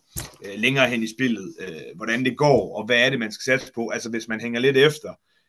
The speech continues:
enten i den gruppe, man spiller i, eller i, i det samlede, jamen, så kunne det godt være, at man skulle prøve at satse lidt. Og der er det måske ikke lige Danmark, øh, og de danske spillere, man sådan skiller sig ud med. Der er det måske lidt nogle andre spillere. Så det afhænger også lidt af, øh, fra runde til runde,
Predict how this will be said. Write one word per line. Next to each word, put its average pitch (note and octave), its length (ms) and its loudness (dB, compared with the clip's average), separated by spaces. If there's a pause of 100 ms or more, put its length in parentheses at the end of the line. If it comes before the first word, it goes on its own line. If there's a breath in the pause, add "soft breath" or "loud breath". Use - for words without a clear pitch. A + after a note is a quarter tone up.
(120)
enten B2+ 240 -6
i A2 40 -2
den A#2+ 160 -2
gruppe, A#2+ 240 -4
man G2 100 -6
spiller A2+ 360 -2
i, F#2+ 200 -8
eller G2 200 -10
i, F#2+ 360 -14
i - 60 -16
det G2 100 -12
samlede, G#2+ 540 -2
jamen, E2+ 180 -20
så D3+ 120 -12
kunne C#3 120 -12
det A#2 60 -12
godt C#3+ 100 -2
være, C#3 80 0
at C3+ 40 -6
man A#2+ 100 -8
skulle A2 180 -16
prøve B2 140 0
at A#2 80 -4
satse B2+ 260 -4 (120)
lidt. G2+ 140 -10 (540 soft breath)
Og G#2+ 100 -8
der C3 60 4
er B2+ 60 6
det A2+ 140 -2
måske A2+ 260 -6
ikke C3 120 -4
lige B2+ 140 -6
Danmark, A#2+ 360 -2 (220)
øh, D2+ 140 -16
og G2 120 -12
de G2 80 -16
danske A2 280 -8
spillere, B2+ 520 -4
man F#2+ 140 -18
sådan G2+ 220 -12
skiller G2+ 280 -12
sig G2 120 -10
ud A2 180 -4
med. F#2 140 -18 (460)
Der G#2+ 80 -8
er A2+ 40 -4
det A#2 80 -4
måske A2+ 240 -6
lidt A2+ 140 -6
nogle G2+ 180 -8
andre G#2+ 220 -4
spillere. G2 420 -12 (220)
Så - 120 -16
det G2+ 80 -12
afhænger A#2+ 300 -2
også A#2 200 -4
lidt B2 100 -2
af, A2+ 260 0
øh, E2+ 220 -12
fra G2+ 80 -10
runde A2+ 280 -6
til G#2 120 -12
runde, A2 340 -6